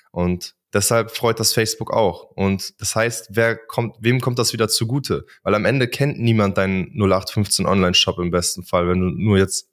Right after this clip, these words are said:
in Anführungszeichen irgend so ein Billo-Dropshipping-Store hast, ne? Und deshalb freut Facebook sich, weil es kommt Facebook zugute eher, weil der Nutzer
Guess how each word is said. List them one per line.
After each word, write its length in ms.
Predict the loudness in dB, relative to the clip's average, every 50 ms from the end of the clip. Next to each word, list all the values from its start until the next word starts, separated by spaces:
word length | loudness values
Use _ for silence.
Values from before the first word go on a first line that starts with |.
| _ _ -2
in 80 | 0
Anführungszeichen 800 | 0 0 0 -2 -2 -2 -2 -2 0 0 0 0 0 -4 -6 -8 -10 -18 -6 _
irgend 300 | 2 4 4 4 4 2
so 100 | 2 2
ein 160 | 2 2 2
Billo-Dropshipping-Store 1160 | 2 2 2 4 2 2 2 -2 -2 0 0 -2 -2 -2 -2 -2 -2 -2 0 2 0 0 0 -2
hast, 280 | -6 -8 -8 -10 -4
ne? 200 | -2 -2 -2 -2 -6 _ -20 -20 -20 -20 -20 -20 -20 -20 _ _ _ _ _ _ _ _ _ _
Und 140 | _ 0 0
deshalb 500 | 2 2 2 2 0 0 0 -4 -12 -18 _ _ _ _ _ _ _ _ _
freut 420 | -12 -12 -4 0 2 2 2 0
Facebook 320 | 0 0 0 0 0 -2 -4
sich, 160 | -4 -2 0
weil 80 | 2 2
es 140 | 2 2
kommt 180 | 0 -2 -4 -2
Facebook 440 | -2 -2 0 0 -2 -4 -4 -4 -2
zugute 420 | -2 0 0 0 -2 0 0 -2
eher, 340 | 0 2 2 2 2 2 2
weil 300 | 2 2 2 2 0 -2 -8 -16 _ _ _ _ _ 0
der 80 | 2 2
Nutzer 760 | 4 2 2 2 0 2 2 4 2 2 0 -4 -8 -16